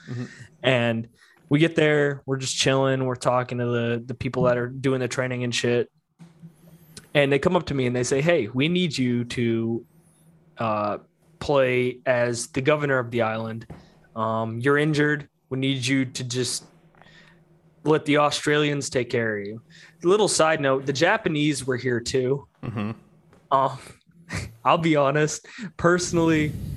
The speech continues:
Speaker 2: I, I don't know how I would feel being on the same island that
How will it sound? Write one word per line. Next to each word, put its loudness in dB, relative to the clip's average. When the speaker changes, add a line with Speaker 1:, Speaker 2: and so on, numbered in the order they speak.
Speaker 2:
I, 4
I 4
don't 4
know 4
how 4
I 4
would 2
feel 0
being -2
on -2
the -6
same -2
island 0
that -2